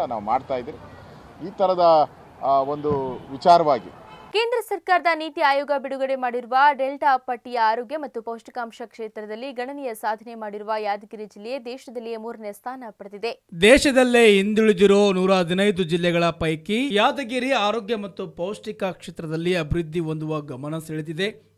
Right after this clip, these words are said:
Speaker 3: ಕೇಂದ್ರ ಸರ್ಕಾರದ ಮಹತ್ವಾಕಾಂಕ್ಷಿ ಜಿಲ್ಲೆಗಳ ಪಟ್ಟಿಯಲ್ಲಿ ರಾಜ್ಯದ ರಾಯಚೂರು ಹಾಗೂ ಯಾದಗಿರಿ ಜಿಲ್ಲೆಗಳಿವೆ. ಮಹತ್ವಾಕಾಂಕ್ಷಿ ಜಿಲ್ಲೆಗಳ ಸರ್ವಾಂಗೀಣ ಅಭಿವೃದ್ಧಿಗೆ ಕೇಂದ್ರ ಸರ್ಕಾರ ಹಾಗೂ ಕಲ್ಯಾಣ ಕರ್ನಾಟಕ ಪ್ರದೇಶ ಅಭಿವೃದ್ಧಿ ಮಂಡಳಿ ವಿಶೇಷ ಅನುದಾನ ಕಾಯ್ದಿರಿಸಿತ್ತು. ಸದ್ಯ ಆರೋಗ್ಯ ಕ್ಷೇತ್ರದಲ್ಲಿ ಜಿಲ್ಲೆ ಗಣನೀಯ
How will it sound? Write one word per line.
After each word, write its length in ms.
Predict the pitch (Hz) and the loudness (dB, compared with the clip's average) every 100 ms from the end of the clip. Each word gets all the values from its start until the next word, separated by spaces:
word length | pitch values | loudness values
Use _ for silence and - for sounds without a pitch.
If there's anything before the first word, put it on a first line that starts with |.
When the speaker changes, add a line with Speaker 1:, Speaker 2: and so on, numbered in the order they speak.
| - | -10
Speaker 3:
ಕೇಂದ್ರ 260 | 175 190 247 | -6 -4 -4
ಸರ್ಕಾರದ 540 | 254 247 247 247 233 233 | -4 -6 -4 -4 -2 -2
ಮಹತ್ವಾಕಾಂಕ್ಷಿ 800 | 208 214 214 233 220 208 - 202 | -2 -6 -6 -12 -12 -12 -14 -12
ಜಿಲ್ಲೆಗಳ 460 | 170 175 180 180 | -12 -10 -8 -6
ಪಟ್ಟಿಯಲ್ಲಿ 600 | 170 170 156 170 170 185 | -6 -8 -8 -8 -2 -2
ರಾಜ್ಯದ 340 | 175 160 160 156 | -2 -4 -4 -4
ರಾಯಚೂರು 640 | 156 147 156 - 175 214 | -4 -4 -6 -6 -6 -2
ಹಾಗೂ 240 | 208 165 156 | -4 -4 -8
ಯಾದಗಿರಿ 500 | 151 170 165 156 143 | -6 -8 -8 -10 -10
ಜಿಲ್ಲೆಗಳಿವೆ. 720 | 151 147 151 147 151 202 202 | -12 -10 -6 -6 -2 -4 -4
ಮಹತ್ವಾಕಾಂಕ್ಷಿ 720 | 180 240 277 285 269 254 254 | -4 -2 -2 -6 -6 -10 -10
ಜಿಲ್ಲೆಗಳ 380 | 226 214 214 208 208 - | -10 -6 -4 -2 -4 -4
ಸರ್ವಾಂಗೀಣ 580 | 160 156 185 220 202 | -8 -2 -2 0 -2
ಅಭಿವೃದ್ಧಿಗೆ 500 | 175 156 160 151 156 | -2 -2 -4 -4 -4
ಕೇಂದ್ರ 280 | 175 165 156 | -4 -6 -8
ಸರ್ಕಾರ 420 | 156 151 160 156 | -8 -10 -8 -4
ಹಾಗೂ 220 | 208 202 175 | -2 -4 -6
ಕಲ್ಯಾಣ 420 | 170 160 180 190 | -8 -6 -6 -8
ಕರ್ನಾಟಕ 520 | 165 151 151 151 156 | -12 -12 -10 -12 -12
ಪ್ರದೇಶ 440 | 156 156 156 180 160 | -14 -12 -12 -10 -12
ಅಭಿವೃದ್ಧಿ 340 | 147 151 147 | -12 -12 -10
ಮಂಡಳಿ 520 | 147 143 147 180 277 180 | -10 -10 -6 -4 -4 0
ವಿಶೇಷ 460 | 180 - 262 - 240 | 0 0 -4 -2 -2
ಅನುದಾನ 400 | 190 165 165 170 | -2 -2 -2 -4
ಕಾಯ್ದಿರಿಸಿತ್ತು. 880 | 208 175 151 151 151 151 190 202 _ _ _ - | -6 -6 -6 -8 -12 -8 -6 -6 _ _ _ -8
ಸದ್ಯ 240 | 240 220 | -6 0
ಆರೋಗ್ಯ 420 | 262 220 220 269 302 | 4 4 2 -4 -12
ಕ್ಷೇತ್ರದಲ್ಲಿ 480 | 247 247 240 233 | -18 -12 -8 -8
ಜಿಲ್ಲೆ 360 | 214 190 202 202 | -8 -8 -6 -6
ಗಣನೀಯ 420 | 165 170 190 175 | -6 -8 -8 -8